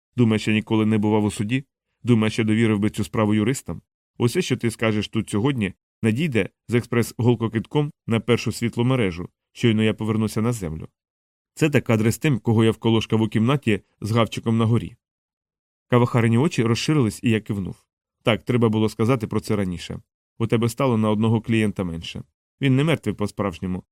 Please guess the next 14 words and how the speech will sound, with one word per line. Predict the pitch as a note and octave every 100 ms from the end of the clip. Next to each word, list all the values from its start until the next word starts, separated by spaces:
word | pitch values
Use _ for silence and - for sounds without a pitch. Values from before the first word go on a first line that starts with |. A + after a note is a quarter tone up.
| _ -
але | A#2 A#2+
йому | A#2 A#2+
знадобиться | A#2 A2+ A2 A2+ A2+
перечохлення. | A2 B2+ - E2+ F2+ E2+ - _ _ _ -
Отже, | D#3+ D#3 A#2
я | A2
вважаю, | G2+ G#2+ D#3 A#2+
що | - A2+
хвилини | - A#2 A#2 A2+ -
за | A2
три | G#2+ C3+
після | C3 G2+ A2+
того, | A#2+ G#2+ A2
як | A2